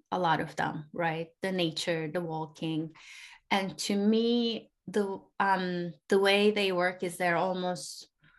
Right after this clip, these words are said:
they go alongside with each other. A lot of, like, I might be going into gratitude in my meditation or in my walk, or,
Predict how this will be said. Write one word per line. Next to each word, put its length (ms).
they 360
go 340
alongside 1000
with 180
each 240
other. 220
A 80
lot 160
of, 140
like, 200
I 80
might 280
be 100
going 300
into 200
gratitude 680
in 140
my 120
meditation 840
or 180
in 100
my 160
walk, 500
or, 520